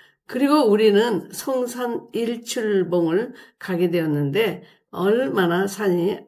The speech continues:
멋있는지 모르겠습니다. 앞으로나 뒤로나 옆면으로나 그리고 멀리서 이렇게 사진을 찍으면서요, 어, 성산 일출봉을 제가 즐기고 왔습니다.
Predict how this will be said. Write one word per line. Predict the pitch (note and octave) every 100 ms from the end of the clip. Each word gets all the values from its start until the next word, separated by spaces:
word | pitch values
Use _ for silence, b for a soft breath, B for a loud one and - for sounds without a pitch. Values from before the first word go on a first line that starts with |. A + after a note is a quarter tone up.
| -
멋있는지 | E3 F3 F3+ E3 D3+ D3
모르겠습니다. | E3 D#3 D3+ C#3 C#3+ D3+ D3 - -
앞으로나 | E3 - F#3 D3+ D#3 - B B B -
뒤로나 | G3+ F3 E3 E3 F#3 F3+
옆면으로나 | F#3 F#3 F3+ D#3+ D3 D#3 E3 F#3+ A#3 B B
그리고 | - F#3+ F3+ F3
멀리서 | F#3 A3+ A3 E3+ - E3 C#3
이렇게 | D3+ D3 D#3+
사진을 | D#3 A#3+ G3+ D#3+ C#3+
찍으면서요, | B3+ B3 G#3+ D#3+ D3 C#3+ G#3 A3 B B B
어, | E3+ E3+ E3 E3
성산 | B3 G#3+ F#3 G3 F#3+ -
일출봉을 | F#3+ F#3 F#3 G#3 F#3 E3+ E3 D#3+ F#3+ A#3+ B B _
제가 | - D#3+ E3 F3
즐기고 | - G#3 F#3 D#3+ F#3
왔습니다. | D#3 - E3+ D3 D3 -